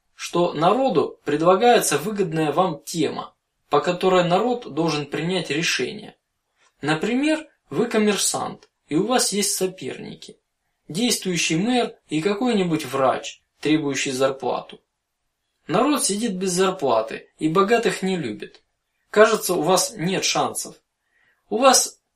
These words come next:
есть только деньги, с помощью которых вы можете заставить журналистов писать статьи вроде этой. «Скоро выборы. Кого нам выбрать?»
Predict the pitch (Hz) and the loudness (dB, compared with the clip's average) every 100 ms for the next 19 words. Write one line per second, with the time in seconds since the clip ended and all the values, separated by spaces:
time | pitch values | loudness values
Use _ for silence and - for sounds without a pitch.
0 | _ 175 226 202 - 208 190 190 180 147 | _ -4 -2 -2 2 4 4 0 -2 -2
1 | 120 117 - - - - 190 185 - 175 | -6 -6 -10 -14 -12 -2 0 0 -2 -2
2 | 196 - 269 - - 180 208 185 - 139 | -2 0 0 0 -2 2 4 2 0 0
3 | 160 190 - 165 127 - - 143 156 165 | 0 0 2 4 2 -4 -8 -6 -2 -2
4 | 233 262 - 127 - _ - 143 208 202 | -2 -4 -6 -10 -12 _ -6 0 2 2
5 | - 143 143 233 220 135 147 185 175 147 | 0 -2 -2 -4 -6 0 4 4 4 2
6 | 107 - - - _ _ _ _ - - | 0 -4 -12 -14 _ _ _ _ -18 6
7 | 208 214 175 175 208 135 123 - - _ | 8 8 6 0 0 -2 -2 -6 -14 _
8 | _ - 131 156 180 175 165 170 185 135 | _ -4 0 2 2 2 2 0 -2 -4
9 | - - | -6 -12